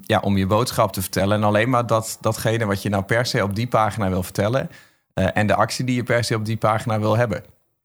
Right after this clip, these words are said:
En daar werd er voorheen voor, eh, altijd wel gesteld van, hè, als je iets van een bezoeker wil, eh, een actie, dan moet je dat above the fold plaatsen, boven de vouw.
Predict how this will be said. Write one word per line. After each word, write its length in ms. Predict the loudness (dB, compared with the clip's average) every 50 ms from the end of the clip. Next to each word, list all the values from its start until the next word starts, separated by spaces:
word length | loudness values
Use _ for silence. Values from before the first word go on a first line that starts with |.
| _ _ _ _ _ _ 0
En 80 | 2 2
daar 100 | 4 4
werd 160 | 2 2 2
er 80 | 2
voorheen 340 | 2 2 2 2 2 2 0
voor, 280 | -2 -2 0 0 0 0
eh, 220 | -2 -2 -2 -2 -4 -4 -4
altijd 340 | -2 -2 -2 0 -2 -4 -2
wel 140 | -2 -2 -2
gesteld 360 | -2 -4 -2 0 0 -2 0
van, 120 | -2 -2
hè, 100 | 0 0
als 160 | 0 0 -2
je 80 | -2 -2
iets 120 | -4 -2
van 120 | -2 -2 -2
een 80 | -2
bezoeker 320 | -2 0 -2 -2 -2 -2 -2
wil, 280 | 0 0 0 0 0 0
eh, 100 | -2 -2 -2
een 200 | -2 -4 -4 0
actie, 440 | 0 -2 0 0 -2 -2 -2 -4 -6 -12 -18 -20 -20 _ _ _ _ _ _ _ _ _
dan 160 | _ 0 2 2
moet 160 | 2 2 2
je 100 | 0 2
dat 240 | 2 2 2 2 0
above 340 | 0 2 4 2 2 2
the 100 | 0 -2
fold 340 | -2 0 0 0 0 -2 -2
plaatsen, 460 | -2 -2 0 0 -2 -4 -6 -4 -4
boven 300 | -2 0 0 0 0 -2
de 80 | -4 -4
vouw. 360 | 0 2 2 2 0 -2 -8